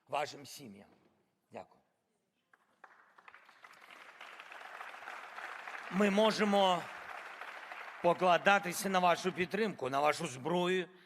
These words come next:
тренування, дипломатію, на політичну і економічну силу Франції, французькі системи П П О, ваша бронетехніка, артилерія, ракети, досвід та поради вже допомагають нам рятувати життя людей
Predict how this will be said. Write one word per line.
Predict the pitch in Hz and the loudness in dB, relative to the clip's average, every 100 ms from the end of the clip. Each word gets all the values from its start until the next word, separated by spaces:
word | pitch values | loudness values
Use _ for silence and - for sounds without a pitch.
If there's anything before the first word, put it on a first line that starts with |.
| - _ | -20 _
тренування, | 160 160 160 156 180 175 156 | -4 0 2 4 4 2 -2
дипломатію, | 135 135 151 156 170 165 175 | -4 -2 0 4 4 4 -2
на | 165 | -4
політичну | 151 160 151 196 185 - 175 156 _ - | -2 -4 -4 -6 -8 -8 -10 -10 _ -10
і | 190 165 | 2 2
економічну | - 156 156 185 - 170 | 2 -4 -2 -2 -4 -8
силу | 156 185 160 | -6 -4 -4
Франції, | 147 151 131 110 95 | 0 2 2 -4 -10
французькі | 123 135 185 180 - 180 | -8 -8 -6 -8 -8 -10
системи | 160 143 180 170 160 - _ | -10 -4 -2 -2 -6 -10 _
П | 170 | -6
П | 120 | -4
О, | 151 143 107 - - - | -4 -4 -6 -10 -20 0
ваша | 143 147 - | 4 4 0
бронетехніка, | 160 165 180 175 175 135 123 113 113 110 _ - _ | -2 -2 -2 0 0 0 -8 -10 -10 -10 _ -20 _
артилерія, | 175 180 196 180 143 120 117 | -2 2 0 2 2 0 2
ракети, | 127 160 180 143 147 | 4 4 4 0 -2
досвід | 123 190 185 - 131 - | 0 2 2 -2 -10 -2
та | 147 | -2
поради | 151 170 180 165 | 4 4 4 0
вже | 143 160 185 | -4 -2 -2
допомагають | 185 180 160 170 156 | -2 -4 -2 -2 -2
нам | 160 - - - | -8 -10 -16 0
рятувати | 160 185 190 175 202 208 | 2 2 4 4 4 0
життя | 185 160 - 202 143 101 - - | -4 -6 0 2 2 0 -12 -14
людей | 139 165 139 170 143 110 | -8 -6 -4 -2 -2 -4